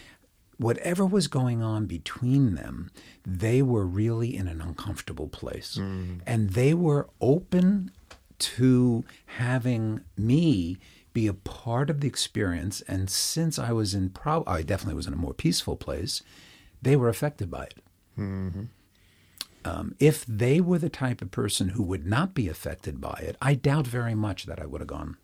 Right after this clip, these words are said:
Speaker 1: up to them or over to them.
Speaker 2: Right. So there was a certain resonance there that, that happened.
Speaker 1: I like that word, yes.
Speaker 2: And it wasn't, it wasn't just a casual thing. They were gonna
Speaker 1: Oh, yeah.
Speaker 2: fight, and we, I, I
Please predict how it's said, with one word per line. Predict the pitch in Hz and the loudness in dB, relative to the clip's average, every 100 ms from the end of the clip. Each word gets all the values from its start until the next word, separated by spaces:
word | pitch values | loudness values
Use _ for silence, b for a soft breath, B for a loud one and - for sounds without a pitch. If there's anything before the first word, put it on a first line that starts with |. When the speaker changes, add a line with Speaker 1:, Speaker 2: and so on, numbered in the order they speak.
| - | -14
Speaker 1:
up | - - | -14 -10
to | 78 | -8
them | 76 80 | -6 -6
or | 71 | -4
over | 71 60 | -4 -6
to | - | -8
them. | - - - - | -10 -12 -12 -14
Speaker 2:
Right. | 101 95 92 95 | -10 -10 -10 -10
So | - 107 | -6 -4
there | 101 | -2
was | 98 | -4
a | 92 | -6
certain | 117 117 98 | -6 -6 -4
resonance | 95 95 95 90 | -4 -4 -6 -8
there | - 113 107 | -10 -10 -10
that, | 104 110 - | -12 -14 -16
that | 110 101 | -12 -10
happened. | 110 95 110 - - | -10 -10 -12 -14 -6
Speaker 1:
I | 104 | 0
like | 95 95 | 2 2
that | 73 - | -2 -4
word, | 78 - | -4 -2
yes. | 95 78 - - b b - | -4 -4 -8 -12 b b -4
Speaker 2:
And | 120 | 0
it | |
wasn't, | 196 214 160 | 0 0 -2
it | 135 | 0
wasn't | 135 156 139 107 | 2 2 0 0
just | 120 113 | -2 -4
a | |
casual | 90 120 120 104 | -2 0 0 0
thing. | 139 107 | -2 0
They | 107 | 0
were | 147 147 110 | 0 0 -2
gonna | 104 101 95 92 107 | -4 -4 -6 -4 0
Speaker 1:
Oh, | 104 | 2
yeah. | 78 | 2
Speaker 2:
fight, | 101 92 | -2 -4
and | 98 98 | -4 -4
we, | 98 | -6
I, | |
I | 127 | -6